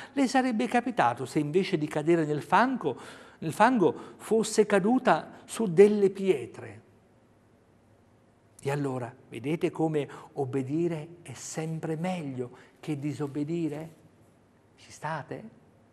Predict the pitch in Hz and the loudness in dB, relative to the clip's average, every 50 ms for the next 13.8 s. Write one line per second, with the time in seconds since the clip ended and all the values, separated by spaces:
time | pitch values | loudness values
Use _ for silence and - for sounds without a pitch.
0 | _ _ - 147 165 196 220 226 214 - - - _ _ _ _ _ _ _ _ | _ _ -8 -8 -6 -6 -8 -12 -16 -20 -20 -20 _ _ _ _ _ _ _ _
1 | _ _ 113 113 120 113 - - - - - - - - - - - - - 117 | _ _ -10 -8 -8 -8 -8 -12 -18 -20 -20 -20 -20 -20 -20 -20 -20 -14 -12 -10
2 | 117 123 127 117 110 110 107 - - - 104 - 110 113 110 117 120 107 - - | -10 -8 -10 -10 -10 -12 -14 -14 -14 -16 -14 -10 -12 -12 -10 -10 -12 -12 -10 -12
3 | 117 117 123 143 151 143 127 117 113 - 107 110 113 120 123 165 196 233 208 - | -10 -8 -6 -4 -4 -4 -4 -6 -8 -10 -12 -10 -10 -4 -4 -2 -2 -2 -4 -4
4 | - 131 113 113 110 101 113 101 110 127 143 147 131 113 - - - - - - | -8 -10 -10 -10 -12 -12 -14 -10 -8 -6 -6 -6 -6 -8 -10 -16 -18 -20 -14 -12
5 | 123 123 113 110 107 123 131 127 123 127 123 - - 117 - - 120 127 139 151 | -12 -12 -10 -10 -10 -10 -8 -8 -8 -10 -10 -10 -12 -14 -10 -8 -6 -4 -2 -4
6 | 151 - - - - - - - - 127 - - - 135 123 120 107 - 120 - | -4 -6 -8 -16 -20 -20 -18 -12 -12 -12 -10 -8 -10 -8 -8 -8 -10 -10 -12 -12
7 | - - 123 117 120 120 123 135 175 196 214 190 143 - - - - - - 123 | -10 -12 -10 -10 -8 -8 -2 2 4 4 4 4 0 -2 -8 -12 -14 -14 -14 -14
8 | - 127 117 - _ - 123 135 131 - - - 123 120 117 107 107 120 117 113 | -14 -14 -18 -18 _ -14 -12 -12 -12 -14 -14 -14 -12 -12 -14 -14 -14 -14 -14 -14
9 | 110 110 - - - - - 202 220 233 220 165 143 120 120 123 127 - - - | -14 -16 -18 -20 -20 -6 -2 0 0 0 0 0 -2 -2 -4 -6 -8 -10 -8 -8
10 | 233 185 156 127 113 95 95 98 95 113 - - _ _ - 170 160 156 165 - | -8 -6 -6 -8 -10 -10 -12 -16 -18 -20 -20 -20 _ _ -8 -8 -6 -6 -6 0
11 | - 226 240 220 196 202 220 226 175 120 104 104 107 107 - - 160 - - - | 2 2 4 4 2 0 0 -2 -4 -6 -10 -12 -14 -16 -16 -18 -18 -20 -20 -20
12 | - - _ - 107 - - - - 135 120 117 - - - - _ _ 196 175 | -20 -20 _ -6 -6 -6 -6 -8 -10 -10 -10 -10 -12 -14 -18 -20 _ _ -6 -4
13 | 175 175 175 165 175 180 - - - - - - - - - - | -4 -4 -8 -10 -12 -14 -16 -18 -18 -18 -18 -18 -18 -20 -20 -20